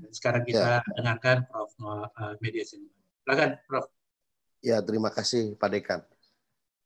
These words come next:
Speaker 2: Suara saya kedengeran nggak, Pak Dekan?
Speaker 1: Kedengeran, kedengeran.
Speaker 2: Ya, terima kasih. Assalamualaikum warahmatullahi wabarakatuh.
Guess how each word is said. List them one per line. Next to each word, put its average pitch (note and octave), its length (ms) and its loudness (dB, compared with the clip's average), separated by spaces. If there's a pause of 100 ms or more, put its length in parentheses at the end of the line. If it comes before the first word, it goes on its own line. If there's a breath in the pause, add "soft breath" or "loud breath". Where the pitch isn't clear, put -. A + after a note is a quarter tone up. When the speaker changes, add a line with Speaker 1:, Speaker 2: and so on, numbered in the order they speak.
(160)
Speaker 2:
Suara B2 360 6
saya D#3+ 180 4
kedengeran C#3+ 400 6
nggak, A#2 160 -4
Pak F3+ 140 -6
Dekan? - 240 -14
Speaker 1:
Kedengeran, E3 400 10 (100)
kedengeran. C#3 360 4 (260)
Speaker 2:
Ya, F#2 240 -6 (160)
terima F#2 240 -12
kasih. B2 480 -4 (480)
Assalamualaikum A2+ 720 2
warahmatullahi G#2 800 0
wabarakatuh. F#2 640 -4